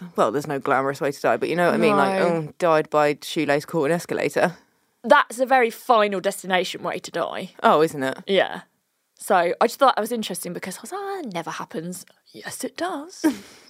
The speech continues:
Speaker 2: Of course it does. It happens to
Speaker 1: I
Speaker 2: one of
Speaker 1: love
Speaker 2: us.
Speaker 1: that. I've also decided when we haven't seen each other for a little while, we probably, when you come to my house or I come to yours, we're not allowed to talk until we start recording because we catch up on everything.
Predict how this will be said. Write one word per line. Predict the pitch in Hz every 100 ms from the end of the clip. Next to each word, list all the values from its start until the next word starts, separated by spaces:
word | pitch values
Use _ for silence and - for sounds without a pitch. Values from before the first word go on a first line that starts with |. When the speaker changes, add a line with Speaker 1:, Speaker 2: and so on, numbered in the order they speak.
| -
Speaker 2:
Of | -
course | 330 -
it | -
does. | - 220 -
It |
happens | 226 - - -
to |
Speaker 1:
I | 240
Speaker 2:
one | 302
of | 311
Speaker 1:
love | 339 -
Speaker 2:
us. | -
Speaker 1:
that. | - - - - - -
I've | 240
also | 269 262 285
decided | 269 - 214 190 208
when | 196 214 226
we | 233
haven't | 214 202
seen | - 180
each | 165
other | 170 139
for | - 147
a |
little | 131 -
while, | 120 131 151 160 _
we | 180 185
probably, | - 202 202 190 190 185
when | 196
you | 202 214
come | 196 - 202
to | 190
my | 170
house | 175 170 165
or |
I |
come | 151 175
to | 175
yours, | 156 156
we're | 175
not | 185 196
allowed | 208 208 208
to |
talk | 202 233 165 160 190 - - -
until | 170 - 180
we | 170
start | - 170 -
recording | 175 202 170 82 170
because | 175 175 190 175
we | 185
catch | 196 190 -
up | 208 202
on | 190
everything. | 208 202 - 185 - 110 180